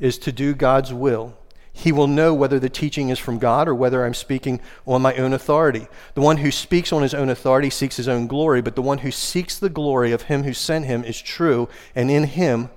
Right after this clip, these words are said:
there is no falsehood. Has not Moses given you the law? Yet none of you keep the law. Why do you seek to kill me?"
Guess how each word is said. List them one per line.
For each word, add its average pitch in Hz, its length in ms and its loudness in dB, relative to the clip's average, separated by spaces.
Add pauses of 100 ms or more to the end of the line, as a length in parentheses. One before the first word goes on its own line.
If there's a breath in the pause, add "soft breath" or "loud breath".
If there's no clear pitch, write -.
there 120 180 0
is 113 120 -8
no 117 100 -2
falsehood. 120 580 -6 (640 soft breath)
Has 135 220 2
not 143 160 2
Moses 135 440 -2
given 123 240 -2
you 120 100 -2
the 113 80 -2
law? 107 460 -4 (600 soft breath)
Yet 139 220 2
none 139 220 4
of 165 100 2
you 131 120 -4
keep - 260 -4
the 123 80 -4
law. 104 320 -8 (680)
Why 131 280 4
do 180 60 -2
you 190 100 -2
seek 139 280 -4
to 151 80 -8
kill 180 280 -2
me?" 107 240 -10